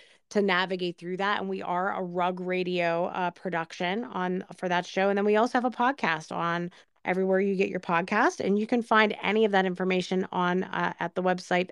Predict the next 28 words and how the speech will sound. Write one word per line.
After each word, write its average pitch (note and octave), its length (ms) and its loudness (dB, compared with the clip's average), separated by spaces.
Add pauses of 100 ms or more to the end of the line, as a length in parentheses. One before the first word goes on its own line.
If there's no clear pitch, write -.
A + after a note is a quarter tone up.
the F3 320 2
stars F3 340 0
podcast E3+ 580 -2
dot F3 200 -2
com. F3+ 340 -2 (800)
Um, G3 380 6
so G3+ 220 0
that's G3+ 220 2
where G#3 200 2
we G3 460 -2
kinda G3+ 260 0
do G3+ 280 2
our F#3+ 200 4
thing F#3 380 0
there. F#3 420 2 (540)
Um, B3 560 8 (120)
I, C4 640 0 (840)
I B3+ 100 0
would C#4+ 160 -6
say F4+ 220 0
that E4 160 -2
that's D4+ 180 -2
probably C#4 480 -2
the A#3 80 -4
biggest A3+ 340 -2
thing B3 220 -2
that A#3 120 2
I, A3+ 200 2